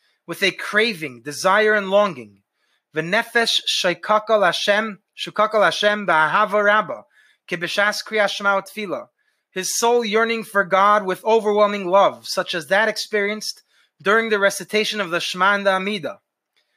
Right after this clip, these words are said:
During prayer, as mentioned above, the Beinani's heart is aroused to a love of God so passionate that he does not feel the evil of his animal soul at all.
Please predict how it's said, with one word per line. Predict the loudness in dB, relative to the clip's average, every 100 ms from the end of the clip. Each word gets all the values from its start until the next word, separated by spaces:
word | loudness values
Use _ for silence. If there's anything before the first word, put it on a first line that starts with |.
| _ _ _
During | 2 2 0
prayer, | 0 2 4 2 0 -4
as | -4
mentioned | -2 -4 -4 -4
above, | 0 2 2 0 _ _ _ -14
the | -2
Beinani's | 0 0 -2 -2 0
heart | 2 2 0
is | -2
aroused | 0 2 2 0 -6
to | -6
a | -6
love | 0 2 2
of | -2 0
God | 2 2 0
so | -2 -2
passionate | -2 -2 -2 -4 -10 -14 _ _ _ _ -6
that | -4
he | -4
does | -4
not | -2 -2 -2
feel | -4 -2
the | -2 -4
evil | -6 -4 -2
of | -2
his | -2
animal | -2 0 -2 -6
soul | -4 -2 0
at | 2
all. | 2 2 -4